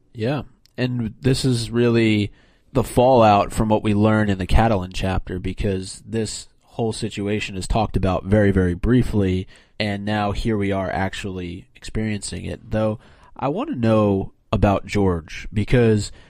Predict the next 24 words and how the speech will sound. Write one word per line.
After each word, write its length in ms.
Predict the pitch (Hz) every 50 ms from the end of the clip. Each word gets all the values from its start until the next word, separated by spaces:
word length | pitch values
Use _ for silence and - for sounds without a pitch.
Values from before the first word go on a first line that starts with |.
| - - - _ _ _ _ _ -
y-, 60 | 123
we 180 | 113 113 131 135
talked 380 | 131 - - 147 160 - - 208
about 400 | 160 127 123 117 110 101 - -
how 640 | - - 127 123 127 113 104 101 101 101 98 95 - - _ _ _ _ -
this 200 | 123 143 151 -
is 140 | 175 131 113
really 400 | 110 120 131 131 131 127 123 113
the 220 | 107 101 101 - - -
only 680 | - 120 123 127 135 139 139 135 135 131 131 127 127 - _ _ _ - _ _ _ - -
perspective 840 | - 110 98 - - - 107 107 - - 107 95 92 92 87 - - - - -
we 160 | 110 104 95
get 340 | 98 - - 104 98 - -
from 160 | - 104 95
somebody 600 | - - 110 110 117 107 101 95 95 92 92 92
who 520 | 92 104 - - 123 110 101 98 95 95 95 -
is 640 | - 101 101 98 95 92 92 92 90 92 - - - - _ _ _ _ _ _ _ _ _ _ _ -
a 80 | -
common 400 | - - - 123 139 135 123 113
person, 460 | - 156 165 151 - - - - -
who's 320 | - - 104 104 95 - -
from 320 | - - - 113 113 117 104
Flea 220 | - - 107 98
Bottom 480 | 90 95 92 92 90 90 98 113 123